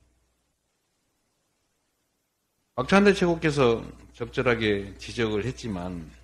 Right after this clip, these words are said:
돈 봉투 받는 장면이 영상에 찍힌 정우택 국회 부의장도 후보로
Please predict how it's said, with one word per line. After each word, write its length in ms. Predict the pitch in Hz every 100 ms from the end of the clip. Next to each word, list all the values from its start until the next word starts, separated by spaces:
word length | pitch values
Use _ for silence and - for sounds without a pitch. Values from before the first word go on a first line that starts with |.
| _ _ _ _ _ _ _ _ -
돈 260 | 120 160
봉투 520 | 175 214 214 - 220
받는 480 | 190 143 139 139 135
장면이 520 | 120 113 117 107 98
영상에 560 | 90 101 98 156 208 208
찍힌 680 | - 156 - 123 95 147 185 - _ _ _ _ _ _ _ _ _ _ _ _ _ _ _
정우택 720 | 110 127 185 - 185 160 - - - _ _ _ _ _ _ _ _ _ _ _ _
국회 300 | - 117 135
부의장도 960 | 117 113 107 101 95 95 117 120 110 117
후보로 580 | - 139 107 87 139 180